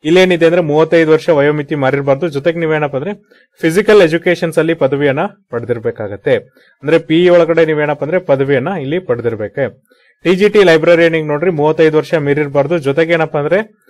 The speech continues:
ಇಲ್ಲಿ ಲೈಬ್ರರಿ ಸೈನ್ಸ್ ಒಳಗೆ ನೀವು ಪದವಿಯನ್ನ ಪಡೆದಿರ್ಬೇಕು, ಅಥವಾ ಗ್ರಾಜುಯೇಷನ್ಸ್ ಮಾಡಿ ಅಂದ್ರೆ ಪದವಿಯನ್ನೇ ಮಾಡಿ ಒಂದ್ ವರ್ಷ ನೀವು ಡಿಪ್ಲೊಮಾ ಮಾಡಿದ್ರೆ ಲೈಬ್ರರಿ ಸೈನ್ಸ್ ಒಳಗಂದ್ರೆ ನೀವು ಸಹ ಎಜಿ-, ಎಲಿಜಿಬಲ್ ಆಗ್ತೀರಾ. ಒಂದು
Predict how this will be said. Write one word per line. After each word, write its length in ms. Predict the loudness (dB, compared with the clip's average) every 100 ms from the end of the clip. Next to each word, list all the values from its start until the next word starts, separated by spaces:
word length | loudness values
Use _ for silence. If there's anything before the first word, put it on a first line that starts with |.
| _ _ _
ಇಲ್ಲಿ 320 | 0 0 0 -4 _ _
ಲೈಬ್ರರಿ 480 | 2 2 4 4 4
ಸೈನ್ಸ್ 300 | 4 0 2
ಒಳಗೆ 220 | 2 2
ನೀವು 220 | 0 -2 0
ಪದವಿಯನ್ನ 400 | 0 2 0 0
ಪಡೆದಿರ್ಬೇಕು, 640 | -2 0 0 0 -2 -2
ಅಥವಾ 240 | 0 -2 -6 _ _ _ _ _ _
ಗ್ರಾಜುಯೇಷನ್ಸ್ 640 | 2 4 4 2 0 -2
ಮಾಡಿ 160 | -2 -2
ಅಂದ್ರೆ 160 | 0 0
ಪದವಿಯನ್ನೇ 460 | 0 2 0 2
ಮಾಡಿ 240 | 2 2 2
ಒಂದ್ 240 | 0 2
ವರ್ಷ 180 | 0 0
ನೀವು 460 | 0 0 -2 -2
ಡಿಪ್ಲೊಮಾ 400 | -6 0 0 2
ಮಾಡಿದ್ರೆ 380 | 0 0 0 0
ಲೈಬ್ರರಿ 420 | 2 2 2 0
ಸೈನ್ಸ್ 260 | 0 -4 -2
ಒಳಗಂದ್ರೆ 340 | -2 -2 -6 -10 _ _ _ -2
ನೀವು 220 | 2 2
ಸಹ 180 | 2 2
ಎಜಿ-, 340 | 2 0 -4
ಎಲಿಜಿಬಲ್ 500 | -4 -2 -2 -2 0
ಆಗ್ತೀರಾ. 300 | -2 -4 -8
ಒಂದು 520 | -6 -4 -2 -2 -6